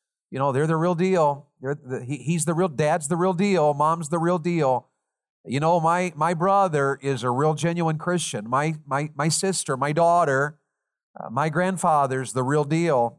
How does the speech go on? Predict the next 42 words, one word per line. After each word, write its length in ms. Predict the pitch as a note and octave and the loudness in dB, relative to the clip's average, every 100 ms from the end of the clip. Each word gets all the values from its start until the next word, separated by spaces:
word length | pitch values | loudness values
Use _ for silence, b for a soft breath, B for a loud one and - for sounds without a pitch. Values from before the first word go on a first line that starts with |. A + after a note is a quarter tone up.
| - | -4
That's 280 | C#3+ F3+ - | -2 -2 0
what 260 | G#3+ A3 | 0 0
Paul 320 | - E3 D#3 F3 | 0 2 4 2
is 140 | D3+ | -2
reminding 760 | E3 D#3 E3 F#3+ F3+ D#3 D#3 D#3 | -2 0 0 0 -2 -2 -4 -4
Tim-, 240 | E3 E3+ D3+ | -2 0 -2
uh, 100 | B2+ | -2
Titus, 500 | E3 F3+ D#3 C3+ A#2+ | 0 0 0 -4 -4
rather, 360 | A#2 A3 E3+ _ _ _ - | -4 -2 -4 _ _ _ -2
of 320 | B2+ B2 C#3+ | 2 2 0
in 180 | D3+ B2 | -4 -4
this 180 | C3+ - | -4 -2
passage. 480 | G3 A3+ G#3+ G#2 B2 | -2 -2 -4 -6 -4
Now, 200 | D3 - b b | -4 -4 b b
go 80 | G3+ | 0
to 80 | F#3 | 0
chapter 320 | D#3+ D#3+ D#3+ | 2 0 0
three. 280 | D#3 G3+ C3 | 0 0 0
In 160 | C3+ C#3+ | -2 -2
chapter 340 | E3+ D#3 A3+ | -2 0 2
one, 420 | G#3+ C#3+ B2 G#3 - - | 2 2 0 -4 -10 -4
I, 220 | C#3+ - | -4 -2
I 40 | C3 | -4
showed 340 | - B2+ G2+ | -2 -2 0
you 180 | D3+ G3 b b b | -2 -4 b b b
that, 280 | D#3+ D3+ - _ | -2 -2 -6 _
that 200 | - C3+ | -10 -6
Paul 300 | - F3+ G3 | 0 4 4
tells 320 | A3+ G#3 F#3+ - | 4 2 2 0
Titus 600 | E3+ C3 A#2 C#3 E3 - _ _ _ | 2 2 0 -2 -4 -10 _ _ _
that 160 | C3+ - | -6 -2
talking 420 | F3+ F3+ F#3 A#3 | 0 2 0 -2
the 100 | B3 | -4
talk 400 | - E3+ D#3+ D#3 | 0 4 4 2
and 120 | D3 | 0
walking 380 | C#3 E3 D#3+ F3 | 2 2 0 -2
the 80 | D#3 | 2
walk 340 | C3+ C3 - | 2 2 0
are 60 | C3 | -4
two 140 | C3 | -2
different 300 | A#2 G2+ A2 | -4 -4 -6
things. 380 | A2+ F#2+ _ | -8 -8 _